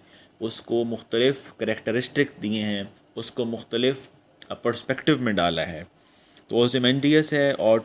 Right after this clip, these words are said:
to West Wind है, To a Skylark है, music है, The Cloud है। उसके अलावा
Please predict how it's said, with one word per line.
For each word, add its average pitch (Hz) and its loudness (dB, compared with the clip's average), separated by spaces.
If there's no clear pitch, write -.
to 104 -2
West 123 4
Wind 127 -2
है, 113 2
To 107 -2
a 104 0
Skylark 120 2
है, 104 -4
music 131 2
है, 107 2
The 107 0
Cloud 127 4
है। 107 0
उसके - -4
अलावा 113 4